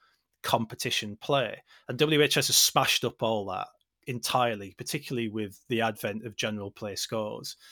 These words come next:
you know, s-, saying to people, "There's no real restrictions on when you can put a score in for handicap." But this is a really big one for clubs to get their hands around because they haven't.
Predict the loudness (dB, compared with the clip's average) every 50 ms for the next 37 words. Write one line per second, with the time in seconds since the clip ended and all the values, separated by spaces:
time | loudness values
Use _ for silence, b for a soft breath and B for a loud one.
0 | B B B B B -6 -6 -4 -6 -6 -10 -14 _ _ _ _ -6 -6 -4 -2
1 | 0 0 0 0 0 -2 -4 -6 -8 -10 -10 -10 -10 -10 -8 -8 -10 -10 -14 _
2 | _ _ _ _ _ _ _ _ _ -12 -8 -4 -4 -2 0 2 2 2 4 4
3 | 2 2 2 0 -2 -4 -4 -2 -2 -4 -4 -4 -4 -4 -4 -6 -6 -6 -6 -6
4 | -4 -4 -2 -2 -2 -4 -6 -8 -8 -10 -12 -8 -4 -4 -4 -4 -6 B B B
5 | B B B B B _ 0 2 2 2 2 0 0 -2 -2 -4 -6 -8 -10 -6
6 | -4 -4 -2 -2 -2 -4 -4 -8 -8 -8 -10 -16 B B B B B B B -8
7 | -6 -2 0 2 2 2 2 0 0 2 4 6 6 6 4 2 2 _ 4 4
8 | 4 2 2 2 2 2 -2 -4 -10 -10 -6 -6 -6 -4 -4 -4 -4 -2 -4 -4
9 | -4 -4 -2 0 0 0 -2 -4 -4 -6 -6 -6 -8 -10 -6 -4 -4 -2 -2 -2
10 | -2 2 6 6 6 6 4 -4 -8